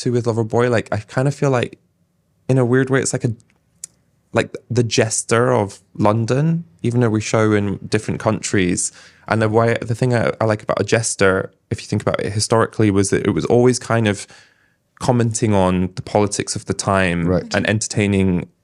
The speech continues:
Speaker 1: the gentry, the king
Speaker 2: Yeah.
Speaker 1: or whatever. But it was always able to sort of, like, you know, stick the middle finger up at it, but then get away with it.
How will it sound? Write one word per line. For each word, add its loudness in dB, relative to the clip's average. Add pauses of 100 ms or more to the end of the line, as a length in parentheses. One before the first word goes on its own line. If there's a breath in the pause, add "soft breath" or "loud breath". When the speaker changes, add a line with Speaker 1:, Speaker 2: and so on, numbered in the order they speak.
(120)
Speaker 1:
the -6
gentry, -2
the -4 (100)
king 2
Speaker 2:
Yeah. 0
Speaker 1:
or -2
whatever. -4 (360 loud breath)
But 2
it 2
was 2
always 4
able 0
to -4
sort -2
of, -4
like, -2 (1080)
you -2
know, 2 (420)
stick -4
the 0
middle 2
finger 2
up -4
at -4
it, 0
but 0
then 2
get 0
away 2
with -4
it. 0